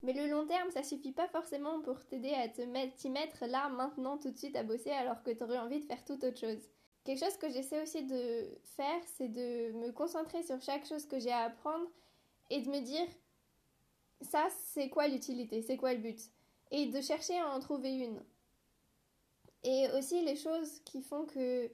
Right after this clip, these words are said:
tu te dis, « Waouh, ça c'était vachement intéressant, j'aurais jamais cru que c'était comme ça, je suis vraiment contente d'avoir appris ça. » Ou les petits fun facts qu'on s'échange entre étudiants. La deuxième chose, c'est plutôt une question d'organisation. C'est-à-dire que ce sera plus simple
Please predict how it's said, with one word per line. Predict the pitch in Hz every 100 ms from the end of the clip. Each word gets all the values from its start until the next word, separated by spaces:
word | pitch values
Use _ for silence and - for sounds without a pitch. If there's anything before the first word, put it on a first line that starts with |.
| - _ _ _ _
tu | -
te | 247
dis, « | 233 285
Waouh, | 254 269 285 233 220 - -
ça | - 320
c'était | 302 247 262
vachement | 240 254 294 311
intéressant, | 294 277 277 262 269 269 294 311 -
j'aurais | 262 247 247
jamais | 240 277 294
cru | 294 294
que |
c'était | 294 262 233
comme | - 233
ça, | 269 285 294
je |
suis | 294
vraiment | 254 262 320
contente | 339 311 302 311
d'avoir | 285 247 240
appris | 233 -
ça. » | 254 269 294 - - _ -
Ou | 254 254 226 - - - _
les | 226 254
petits | 254 320 339
fun | 330 294 320
facts | 285 294 - -
qu'on | 254
s'échange | 262 254 262 277 285
entre | 254 247
étudiants. | 233 247 226 269 - _ -
La | 294
deuxième | 254 311 320
chose, | 330 370 415 -
c'est | 254
plutôt | 302 330 392
une | 339
question | 339 339 370 349
d'organisation. | 302 320 302 302 294 262 254 - 233 - - - -
C'est-à-dire | 269 254 277 370
que |
ce | - 277
sera | 269 233
plus | 240 262 302
simple | 320 311 302 320